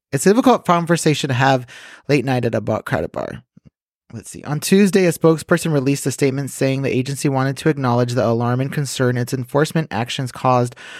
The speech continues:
but also to assure the L G B T community that it does not target their spaces.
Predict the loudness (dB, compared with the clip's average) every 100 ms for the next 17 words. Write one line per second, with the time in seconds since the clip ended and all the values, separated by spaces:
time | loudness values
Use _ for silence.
0 | -4 2 4 4 2 -2 2 2 2 4
1 | 4 4 2 0 -4 -4 -4 -2 -2 0
2 | 0 0 -2 -2 -4 -4 -4 0 0 -2
3 | -4 -2 0 -2 -2 -4 -4 -4 -6 -8
4 | -10